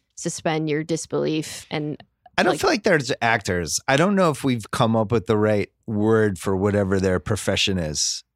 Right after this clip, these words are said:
Speaker 1: I think, well, first of all, you're right. I think the word you're looking for is dumb. Like, I think
Speaker 2: Well
Speaker 1: they're just mostly not,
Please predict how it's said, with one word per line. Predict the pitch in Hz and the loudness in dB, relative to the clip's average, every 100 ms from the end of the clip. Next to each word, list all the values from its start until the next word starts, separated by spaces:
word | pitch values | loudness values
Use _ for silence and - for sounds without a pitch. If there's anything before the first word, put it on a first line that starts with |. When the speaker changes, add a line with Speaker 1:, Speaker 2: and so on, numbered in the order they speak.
| _ | _
Speaker 1:
I | 220 | -4
think, | 214 381 415 - | 0 0 0 0
well, | 240 226 202 196 - | 0 0 -4 -14 -4
first | 302 277 214 | -2 -2 -2
of | 180 | 0
all, | 156 151 - | 2 0 0
you're | 175 | 0
right. | 165 - _ _ _ _ _ - - | 0 -2 _ _ _ _ _ -14 -6
I | |
think | 196 269 | 0 2
the | 220 | 4
word | 202 | 4
you're | 185 | 4
looking | 180 175 | 2 0
for | 170 | -2
is | 160 | -4
dumb. | 156 165 139 139 147 170 _ _ _ _ 151 | -4 -4 -2 -4 -4 -6 _ _ _ _ -6
Like, | 151 | -2
I | 175 | 0
think | 196 196 | 2 4
Speaker 2:
Well | 220 | 4
Speaker 1:
they're | 190 | 2
just | 180 175 - | 0 -2 0
mostly | 185 185 - 175 156 | 2 2 0 -4 -2
not, | 160 147 143 139 | 0 2 2 0